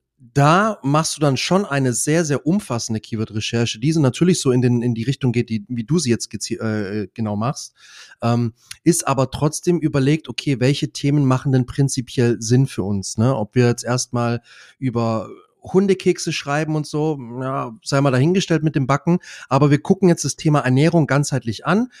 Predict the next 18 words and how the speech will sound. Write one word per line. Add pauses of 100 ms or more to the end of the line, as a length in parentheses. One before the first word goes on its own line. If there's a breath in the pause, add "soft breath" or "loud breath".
(140 loud breath)
schauen,
okay,
was
sind
da
für
gesundheitliche
Aspekte
und
so
weiter
und
so
fort, (280 loud breath)
lassen
aber
jetzt
so